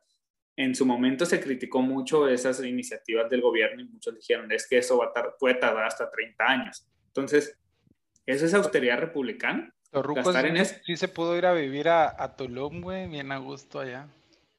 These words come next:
Speaker 1: ¿Quién?
Speaker 2: Torruco, el secretario
Speaker 1: Ah, el de
Speaker 2: de
Speaker 1: turismo.
Speaker 2: turismo.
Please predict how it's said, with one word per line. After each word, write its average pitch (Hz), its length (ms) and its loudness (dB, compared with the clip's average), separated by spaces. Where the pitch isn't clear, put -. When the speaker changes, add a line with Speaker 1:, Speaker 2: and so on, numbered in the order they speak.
Speaker 1:
¿Quién? 202 340 2
Speaker 2:
Torruco, 156 720 0
el 131 500 -12
secretario 131 440 2
Speaker 1:
Ah, 160 40 8
el 160 80 4
de 147 100 2
Speaker 2:
de 143 80 -4
Speaker 1:
turismo. 127 480 0
Speaker 2:
turismo. 147 600 -8